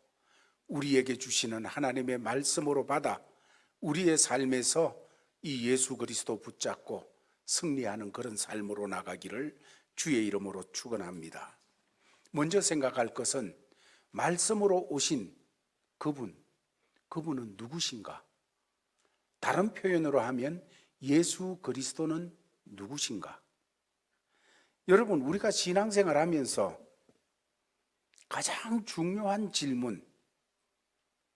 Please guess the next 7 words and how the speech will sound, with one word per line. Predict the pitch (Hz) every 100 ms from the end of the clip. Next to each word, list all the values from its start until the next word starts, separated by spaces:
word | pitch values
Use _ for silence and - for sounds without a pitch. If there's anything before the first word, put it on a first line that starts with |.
| _
가장 | - - 175 180
중요한 | 156 160 175 175 175 151 156
질문은 | 143 139 120 117 147 170 _ _ _ _ _ _ _ _ _ 107
"예수가 | 107 - - 113 127 - _ _ _ _ _ _ _
누구신가?" | 104 92 101 - 87 82 - - _ _ _ _ _ _ _ _ _ _
하는 | - - 131 139 -
질문입니다. | - 95 90 87 82 - - -